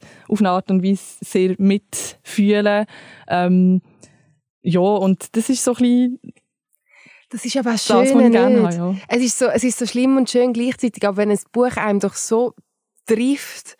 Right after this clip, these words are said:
Speaker 2: und berührt, dass man einfach so sagt, eben, «Hey, ich muss jetzt schnell ein bisschen Abstand von dem haben und das schnell mit mir selber
Speaker 1: Ja.
Speaker 2: ausmachen, was es mit mir macht.» Und dann wieder kannst du darauf einlassen. Ich finde, das, dann hat man wie etwas, also als Autorin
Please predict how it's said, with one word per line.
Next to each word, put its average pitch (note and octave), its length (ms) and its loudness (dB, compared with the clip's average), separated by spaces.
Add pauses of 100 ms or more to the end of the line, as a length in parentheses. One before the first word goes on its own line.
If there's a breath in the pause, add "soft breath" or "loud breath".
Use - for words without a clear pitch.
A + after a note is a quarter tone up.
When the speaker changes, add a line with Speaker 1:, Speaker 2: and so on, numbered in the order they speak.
(180 soft breath)
Speaker 2:
und G#3+ 220 0
berührt, A3+ 500 0
dass - 120 -16
man F#3 120 -2
einfach B3+ 160 -8
so A#3+ 100 -10
sagt, A3 220 -4
eben, E3 320 -2 (200 soft breath)
«Hey, G3+ 160 -2
ich G#3+ 120 -4
muss A#3 180 0
jetzt - 240 -8
schnell F#3 200 -4
ein - 20 -6
bisschen F#3 240 -8
Abstand B3+ 640 -4
von C4 120 -2
dem A#3+ 360 -4
haben F#3 360 -4
und F#3 120 -12
das G3+ 120 -8
schnell F#3 300 -6 (320 loud breath)
mit G3 140 0
mir G3+ 120 2
selber A3+ 580 -2 (460 loud breath)
Speaker 1:
Ja. F#3+ 180 0
Speaker 2:
ausmachen, A#3 580 -2
was G#3+ 140 -4
es G#3+ 60 -6
mit G#3+ 140 -2
mir A3 80 0
macht.» G#3 280 0
Und G3+ 180 -2
dann A3+ 200 -2
wieder A3+ 140 -2
kannst G3+ 300 -4
du F#3+ 60 -8
darauf - 120 -14
einlassen. G3 560 -6 (260)
Ich - 80 -20
finde, - 200 -12
das, F3 120 -14 (180)
dann F#3+ 200 -4
hat G3 80 -8
man F#3 240 -4
wie F#3+ 140 -4
etwas, G3+ 320 -12
also F3+ 200 -8
als F3+ 180 -6
Autorin F#3 1000 -6